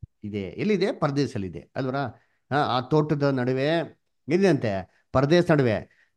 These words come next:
ಜೀವದಾಯಕ ವೃಕ್ಷದ ಹಣ್ಣಿದೆ ಅಂತೆ. ಸರಿ, ಇದೇ ತರ ದೇವರು ಎಲ್ಲರ ಜೀವದಾಯಕ ವೃಕ್ಷದ ಹಣ್ಣನ್ನ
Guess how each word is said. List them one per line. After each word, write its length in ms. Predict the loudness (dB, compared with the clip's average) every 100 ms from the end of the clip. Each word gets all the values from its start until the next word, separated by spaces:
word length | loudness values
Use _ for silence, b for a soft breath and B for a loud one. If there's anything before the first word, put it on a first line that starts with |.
| -10
ಜೀವದಾಯಕ 680 | 0 2 2 0 0 -4 -4
ವೃಕ್ಷದ 420 | -6 -6 -8 -8
ಹಣ್ಣಿದೆ 380 | -6 -4 -4 -6
ಅಂತೆ. 200 | -10 -16 -20 _ _ _ -2
ಸರಿ, 440 | 0 2 0 -4 _ _
ಇದೇ 360 | 0 4 4 4
ತರ 240 | 2 0
ದೇವರು 500 | 2 2 2 2 -2
ಎಲ್ಲರ 280 | -4 -4 -2 -2 -2 -6 _ _ -2
ಜೀವದಾಯಕ 600 | 2 2 2 0 -2 -2
ವೃಕ್ಷದ 400 | -4 -4 -4 -4
ಹಣ್ಣನ್ನ 420 | -2 0 0